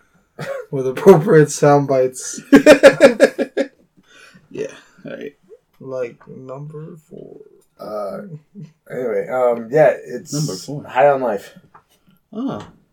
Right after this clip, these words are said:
Speaker 3: Um,
Speaker 2: That game did come out this year.
Speaker 3: Yeah, it came out, like,
Speaker 2: Last
Speaker 3: last
Speaker 2: year.
Speaker 3: month. Yeah, last month. Wasn't
Speaker 2: Well,
Speaker 3: it?
Speaker 2: shit.
Speaker 1: Twenty twenty Deluxe, baby.
Speaker 3: <laughs> Um, that one, I, um,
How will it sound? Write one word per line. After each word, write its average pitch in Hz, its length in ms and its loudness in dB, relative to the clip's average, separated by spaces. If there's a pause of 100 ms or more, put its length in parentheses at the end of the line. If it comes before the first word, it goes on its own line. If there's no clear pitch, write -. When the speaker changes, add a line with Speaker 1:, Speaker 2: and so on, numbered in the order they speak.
(480)
Speaker 3:
Um, - 520 -16
Speaker 2:
That 175 200 -14
game 139 200 -4
did 165 280 -12
come 123 160 -12
out 101 200 -16
this - 260 -14
year. 92 260 -12 (480)
Speaker 3:
Yeah, 156 260 -14
it - 100 -20
came 143 180 -10
out, 139 80 -12
like, 120 220 -4
Speaker 2:
Last - 80 -10
Speaker 3:
last 147 120 -6
Speaker 2:
year. 101 160 -8
Speaker 3:
month. 104 160 -16
Yeah, - 800 -20
last 139 180 -20
month. 170 180 -16 (720)
Wasn't - 180 -16
Speaker 2:
Well, 110 100 -6
Speaker 3:
it? 110 60 -8
Speaker 2:
shit. - 440 -4 (960)
Speaker 1:
Twenty 156 300 -6
twenty 156 340 -6
Deluxe, 175 520 -14
baby. 190 680 -10
Speaker 3:
<laughs> - 1400 -4 (880)
Um, 127 560 -8
that 147 300 -2
one, 143 420 -2 (540)
I, 135 260 -6
um, 123 600 -10